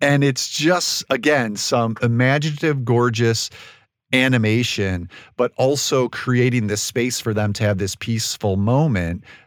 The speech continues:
that speaks to what you were just talking about too. The women in his life, how he's learning to interact with them, particularly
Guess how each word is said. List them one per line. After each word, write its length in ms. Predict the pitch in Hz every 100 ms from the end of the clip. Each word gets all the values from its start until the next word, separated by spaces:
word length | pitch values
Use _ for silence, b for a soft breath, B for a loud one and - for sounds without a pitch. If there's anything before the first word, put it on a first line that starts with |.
| B
that 260 | 117 107
speaks 280 | - 180 143
to 60 | 120
what 100 | 113
you 60 |
were 80 | 113
just 160 | 107 -
talking 280 | 110 104
about 240 | 104 95 95
too. 240 | - 127
The 80 | 87
women 280 | 95 117 131
in 100 | 131
his 180 | 139 123
life, 300 | 117 110 110
how 220 | - 120
he's 220 | 110 104
learning 320 | 113 117 113
to 100 | 104
interact 480 | 107 104 101 98 -
with 160 | 90 85
them, 280 | 120 120 123
particularly 1000 | - 101 - 120 117 110 104 101 98